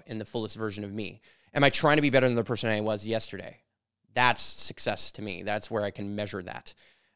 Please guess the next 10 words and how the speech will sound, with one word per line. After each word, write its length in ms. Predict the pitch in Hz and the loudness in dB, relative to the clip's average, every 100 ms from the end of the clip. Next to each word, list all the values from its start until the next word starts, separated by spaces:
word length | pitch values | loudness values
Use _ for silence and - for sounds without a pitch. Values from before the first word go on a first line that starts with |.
| - | 4
Um, 360 | 139 127 123 - | 6 6 4 2
and 400 | 160 202 156 160 - | 6 8 8 4 2
I've 160 | 143 - | 4 6
started 300 | 151 143 139 | 6 6 4
to 60 | |
make 240 | 135 120 104 | 2 2 2
different 280 | 143 127 120 | 0 0 0
metrics 480 | 131 147 - - | 2 2 2 -2
of 120 | 107 - | -4 -8
that. 300 | 78 - | -14 -16